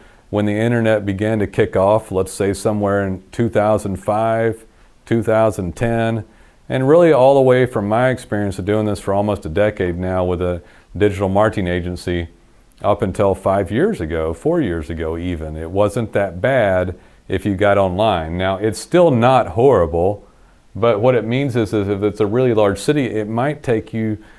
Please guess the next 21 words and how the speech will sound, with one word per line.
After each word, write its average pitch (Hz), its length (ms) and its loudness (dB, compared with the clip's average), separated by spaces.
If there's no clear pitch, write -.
ten 139 200 -2
or 131 100 0
twelve 113 300 2
months 135 300 0
to - 80 -8
get 98 260 -4
keywords 104 580 0
up 104 180 0
into 101 140 -2
the 95 60 -2
top 107 340 -2
organic 98 440 0
rankings 98 720 -8
in 104 160 -4
your 95 140 -2
map 117 260 0
placement. 87 420 -4
If 110 120 -4
the 120 100 2
city's 165 340 2
smaller 131 720 0